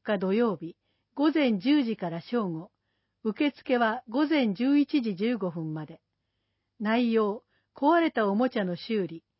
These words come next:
修理できないものもあります。対象、小学生以下、保護者同伴。定員十組、申し込み順。費用、無料。部品代などは実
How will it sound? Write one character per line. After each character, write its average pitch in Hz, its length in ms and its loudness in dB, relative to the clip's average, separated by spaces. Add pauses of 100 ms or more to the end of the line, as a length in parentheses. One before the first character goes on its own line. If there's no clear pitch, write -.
(300)
修 339 300 4
理 262 140 4
で 202 120 2
き 277 120 0
な 254 160 4
い 202 60 0
も 185 120 0
の 185 120 -2
も 170 120 -4
あ 160 60 -6
り 151 120 -8
ま 160 140 -10
す。 - 60 -20 (840)
対 262 220 4
象、 233 420 -2 (280)
小 311 300 2
学 311 260 4
生 240 280 2
以 214 80 -4
下、 160 240 -14 (380)
保 214 160 0
護 294 120 6
者 190 200 -2
同 170 220 -2
伴。 165 280 -8 (680)
定 311 220 4 (100)
員 262 320 2
十 254 200 -2
組、 180 420 -4 (160)
申 247 160 0
し - 160 -16
込 247 80 -2
み 214 160 -2
順。 190 320 -4 (580)
費 320 160 6
用、 185 340 0 (120)
無 190 160 -2
料。 196 340 0 (540)
部 220 120 2
品 320 300 4
代 285 240 4
な 262 160 2
ど 196 140 -2
は 165 120 -6
実 160 220 -10